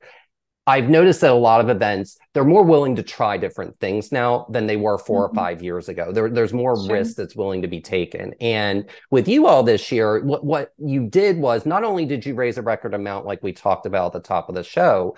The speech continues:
Speaker 1: but you also did it in a more streamlined way with fewer attendees than previous years. Tell us a little bit
Speaker 2: Mm-hmm.
Speaker 1: about how that, how you felt that that created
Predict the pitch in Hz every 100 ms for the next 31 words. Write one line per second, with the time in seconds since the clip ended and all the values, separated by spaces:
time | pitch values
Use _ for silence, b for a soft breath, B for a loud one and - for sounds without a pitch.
0 | B B - 143 147 147 156 185 208 151
1 | 147 127 127 - 120 117 117 - - 120
2 | 123 120 117 104 98 101 - _ - 117
3 | 117 113 107 - 95 95 92 87 87 90
4 | - - 87 107 90 95 92 - 101 85
5 | 78 - b _ _ - - 285 320 220
6 | 151 139 143 139 131 131 123 113 113 -
7 | - 120 104 110 110 - - 123 120 -
8 | 123 113 101 117 135 _ 131 110 104 104
9 | 98